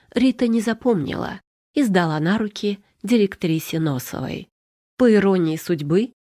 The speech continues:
нос у директрисы был таким огромным, что на его фоне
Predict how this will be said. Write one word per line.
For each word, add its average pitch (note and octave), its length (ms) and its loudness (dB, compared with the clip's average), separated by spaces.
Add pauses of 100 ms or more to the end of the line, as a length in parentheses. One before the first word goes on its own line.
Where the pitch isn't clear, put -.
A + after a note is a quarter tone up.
(120)
нос C4+ 380 0 (100)
у F3+ 80 -2
директрисы E3+ 920 -2 (300)
был F#3+ 220 4
таким F#3+ 420 -4
огромным, D3 680 -2 (300)
что - 260 -2
на F#3+ 140 4
его F3 180 2
фоне E3 580 -2